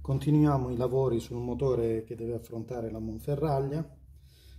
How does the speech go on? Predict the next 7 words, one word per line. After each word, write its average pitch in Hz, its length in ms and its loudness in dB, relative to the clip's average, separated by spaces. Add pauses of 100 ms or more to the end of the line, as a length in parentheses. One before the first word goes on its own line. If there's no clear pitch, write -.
(160)
Come 127 340 -2
anticipato 120 1000 -4
abbiamo 117 300 -4
rifatto 117 460 -6
il - 80 -10
cavo 120 240 0
elettrico 139 760 -2